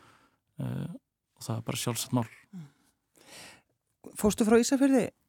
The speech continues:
Speaker 2: Aron, eftir þetta?
Speaker 1: Ég fór frá Ísafirði eftir þetta. Eh, sumarið, eftir sumarið tvö þúsund og fimmtán þá ákveð ég að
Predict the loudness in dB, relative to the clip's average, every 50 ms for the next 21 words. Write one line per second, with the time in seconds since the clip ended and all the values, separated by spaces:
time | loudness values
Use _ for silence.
0 | -14 -6 -2 0 2 2 2 2 0 -2 -2 -2 -2 -2 -4 -6 -6 -8 -16 -20
1 | -20 -20 _ _ _ _ _ _ 0 2 4 6 4 4 6 6 4 4 6 4
2 | 2 2 2 0 0 -2 -2 -2 -2 -4 -4 -6 -8 -6 -4 -4 -4 -6 -6 -8
3 | -8 -12 -14 -20 _ -18 -10 -8 -2 0 2 4 4 4 4 4 2 0 -2 -2
4 | -2 -2 0 2 4 4 4 2 0 0 0 -2 -2 0 0 0 -2 0 0 0
5 | -2 0 2 2 2 2 2 0 -6 _ _ _ _ _ _ _ _ _ _ _
6 | _ _ _ _ _ _ _ _ -2 -2 0 2 2 4 4 6 4 4 4 4
7 | 2 2